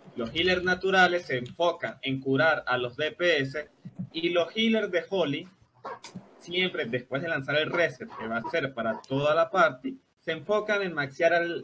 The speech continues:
tanque cuando se está volviendo del contra engage. Las armaduras.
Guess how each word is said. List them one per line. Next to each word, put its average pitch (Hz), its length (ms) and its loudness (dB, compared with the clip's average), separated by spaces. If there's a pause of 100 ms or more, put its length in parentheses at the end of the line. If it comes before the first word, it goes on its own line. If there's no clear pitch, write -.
(140)
tanque 185 440 0 (160)
cuando 127 300 -2
se 123 140 -8
está 120 240 -2
volviendo 202 580 0
del 123 260 -4
contra 127 240 -8
engage. 113 300 -6 (1080)
Las 151 220 2
armaduras. 165 640 4